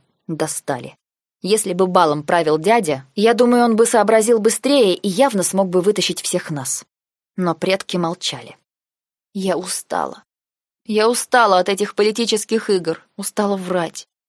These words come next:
«Я не хочу лезть в игры кланов, я ничего в этом не понимаю», простонала я тихо. «Снимите этот Псаков запрет».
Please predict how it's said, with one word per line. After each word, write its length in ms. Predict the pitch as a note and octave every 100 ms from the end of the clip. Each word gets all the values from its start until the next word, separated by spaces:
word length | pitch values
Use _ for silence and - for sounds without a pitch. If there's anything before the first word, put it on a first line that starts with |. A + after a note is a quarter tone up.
| _ _ _ _
«Я 140 | - E3+
не 100 | D#3+
хочу 420 | E3+ F3 - G#3+
лезть 380 | F3 F#3 - E3+
в 100 | F3
игры 260 | E3+ E3+
кланов, 520 | - F3 E3+ D3+ D#3
я 180 | E3 F#3
ничего 540 | G3+ G#3 - A#3+ A#3+ A#3
в 80 |
этом 220 | F#3 - F3+
не 160 | G#3
понимаю», 880 | G#3 A3 A#3 A#3 A#3 G#3+ E3+ D3 - _ _ _
простонала 540 | - E3 - E3 D#3+ D3+
я 160 | D3+
тихо. 400 | D#3+ - D#3+ F3 - _ _ _ _
«Снимите 680 | - - G3 G3 G3+ F#3+ E3
этот 300 | E3+ F3+ - -
Псаков 520 | - G#3 G3 - D#3+
запрет». 760 | E3 G3+ - G3+ F#3+ F3 -